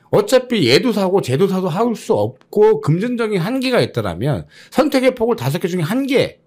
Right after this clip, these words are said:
내지는 두 개를 압축해야 되잖아요. 그런 분들에게는 엘지 이엔에스가 맞는 거다. 그리고 달의 뒷면적인 부분, 어, 제가 이것도 설명드렸지만, 공매도 잔고량이 많다고 해서 그 종목이 무조건 빠질 거라고 생각하게 만드는 건 그들이 원하는 거예요.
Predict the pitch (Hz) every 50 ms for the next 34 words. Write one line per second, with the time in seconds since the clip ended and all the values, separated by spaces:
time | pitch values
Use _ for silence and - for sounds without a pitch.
0 | _ - 107 120 139 175 202 175 - - 139 151 165 - - - - - - -
1 | 233 220 175 135 98 95 87 90 113 160 175 156 - _ - - _ - - 196
2 | 262 311 311 311 302 285 269 262 240 233 240 233 160 135 151 170 190 127 120 135
3 | 151 185 185 151 - 165 165 113 82 95 - - 156 180 190 180 123 95 - 73
4 | 71 78 78 71 71 - _ _ - - - - 202 233 226 233 226 220 220 -
5 | - 151 202 226 226 - - 139 143 156 202 269 302 294 262 226 196 185 170 120
6 | 107 95 90 80 71 _ _ _ _ _ _ _ _ _ _ _ _ - 151 143
7 | 139 139 135 123 - 190 220 220 214 190 170 170 208 202 208 156 214 233 233 226
8 | 180 170 170 160 165 165 170 185 196 202 185 - - 151 185 226 269 302 330 285
9 | 277 269 165 175 175 202 214 214 240 233 226 226 226 214 143 123 143 175 - -
10 | 220 220 196 202 190 180 180 - - 165 175 214 214 214 190 131 127 190 190 202
11 | 196 202 269 277 302 302 330 320 320 - 285 262 254 240 226 185 214 233 226 -
12 | 208 208 208 185 180 202 202 196 190 139 98 110 135 175 214 233 233 233 226 220
13 | 247 254 175 - - - 247 165 247 247 269 233 165 143 147 165 175 175 170 156
14 | 135 110 98 90 87 90 87 82 85